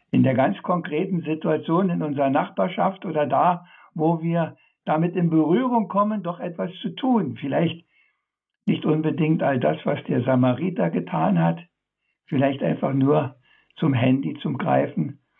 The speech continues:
und die nächste Dienststelle dazu informieren, dass da etwas Schlimmes passiert ist und sich bis dahin um den Betroffenen kümmern.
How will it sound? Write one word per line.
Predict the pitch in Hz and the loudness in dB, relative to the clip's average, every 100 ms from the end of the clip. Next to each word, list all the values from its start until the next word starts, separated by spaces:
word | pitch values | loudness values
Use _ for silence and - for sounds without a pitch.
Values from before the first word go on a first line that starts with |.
| _ _ | _ _
und | 147 | -2
die | 131 131 | 2 4
nächste | 135 151 - 147 143 127 _ - _ - | 4 2 -2 -6 -6 -8 _ -20 _ 0
Dienststelle | 143 139 - 160 147 151 | 2 2 0 0 2 0
dazu | 135 139 - 208 139 135 | 0 -2 -2 -2 -2 -2
informieren, | - 160 156 160 170 190 165 135 | -2 0 2 4 4 4 2 -2
dass | 131 131 - | -4 -6 -2
da | 139 147 | 0 0
etwas | - - 147 147 - - | -4 -10 -10 -10 -20 -16
Schlimmes | - 165 165 160 | -2 2 2 0
passiert | - 156 196 202 190 | -2 -2 0 0 -2
ist | 143 - _ _ - - - | -6 -10 _ _ -20 -16 -6
und | 131 | -4
sich | - - | -4 -4
bis | 156 | -2
dahin | - 151 156 170 170 | 0 2 2 0 -2
um | - 147 | -4 -6
den | 156 147 | -4 -4
Betroffenen | 139 - 143 - 156 151 - _ | -4 -2 -2 -2 -4 -4 -8 _
kümmern. | - 226 202 165 131 | 0 2 2 0 -6